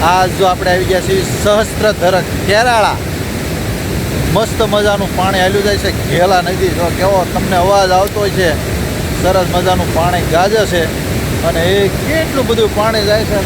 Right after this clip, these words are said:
મસ્ત તાજું પાણી હાલ્યું જાય છે એકદમ. અને સમય અત્યારે થઈ ગયો છે દી આઈચમાં જેવો સરસ મજાનો નજારો આવે છે. સામે છે ખોડિયારમાંની જગ્યા. આ જોવો કેવું સરસ દ્રશ્ય આવે છે.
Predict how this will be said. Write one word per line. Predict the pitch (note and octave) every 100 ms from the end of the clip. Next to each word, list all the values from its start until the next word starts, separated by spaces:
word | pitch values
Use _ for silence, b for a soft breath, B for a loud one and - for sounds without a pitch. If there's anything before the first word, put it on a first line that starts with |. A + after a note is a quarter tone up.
| F3+
મસ્ત | F#3+ G3+ - - -
તાજું | E3+ G#3 - F3+
પાણી | F#3 E3+
હાલ્યું | F3+ G3+
જાય | G3+ E3
છે | E3 F#3+
એકદમ. | - F3+ F3 - - - - - - -
અને | F#3 -
સમય | F#3+ G#3 F#3+
અત્યારે | F#3+ F#3+ F3+
થઈ | F#3+
ગયો | G3 F#3
છે | F3
દી | F#3+
આઈચમાં | F#3+ F#3 F#3 F3+
જેવો | F3+ F3 D#3+ - - - -
સરસ | G3 G#3+ F#3+ E3+
મજાનો | F#3 F#3+ F3+ D#3
નજારો | F3 F#3 F3+ F3+
આવે | G3+ A3 F#3+
છે. | E3 E3+
સામે | F#3 F#3
છે | F#3 -
ખોડિયારમાંની | F3+ G3 F#3+ F3 F3+ D#3 A#2
જગ્યા. | F#3 G3+ F#3 E3+ - - - - - C#3
આ | B2
જોવો | F3 F3 C#3+ -
કેવું | G3 A3 F#3+ - -
સરસ | G3 F#3+ -
દ્રશ્ય | E3 F3+ - E3+ F3+
આવે | G3+
છે. | E3+